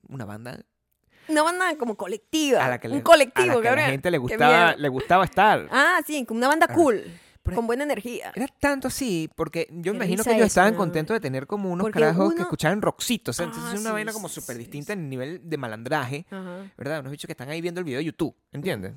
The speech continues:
Speaker 2: Mm, mm.
Speaker 1: Como que están estrenando el video de YouTube. Nah, huevón, es viejo. Discoteca de YouTube. Lo vi, lo
Speaker 2: Wow.
Speaker 1: vimos ahí. Imagínate tú lo anciano.
Speaker 2: Wow, wow.
Speaker 1: Y eso,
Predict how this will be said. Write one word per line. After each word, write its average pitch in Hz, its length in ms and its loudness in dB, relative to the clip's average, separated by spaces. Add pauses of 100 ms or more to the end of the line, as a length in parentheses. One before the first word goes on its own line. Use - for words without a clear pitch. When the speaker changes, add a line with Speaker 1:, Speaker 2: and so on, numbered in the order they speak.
Speaker 2:
Mm, 185 60 -14
mm. 143 140 -14
Speaker 1:
Como 165 120 -8
que 190 80 -6
están 214 420 -8
estrenando 226 300 -6
el 240 60 -4
video 214 120 0
de 226 60 -4
YouTube. 202 260 -8
Nah, 110 140 -14
huevón, 110 200 -8
es 104 60 -10
viejo. 113 320 -10 (1700)
Discoteca - 640 -6
de 127 120 -8
YouTube. 110 320 -10
Lo 120 180 -10
vi, 123 100 -6
lo 170 80 -8
Speaker 2:
Wow. 120 100 -4
Speaker 1:
vimos 120 220 -4
ahí. - 60 -8
Imagínate 139 360 -4
tú 165 100 -6
lo 151 120 -4
anciano. 147 420 -2 (140)
Speaker 2:
Wow, 156 80 -12
wow. 147 280 -10 (100)
Speaker 1:
Y 131 160 -6
eso, 143 320 -8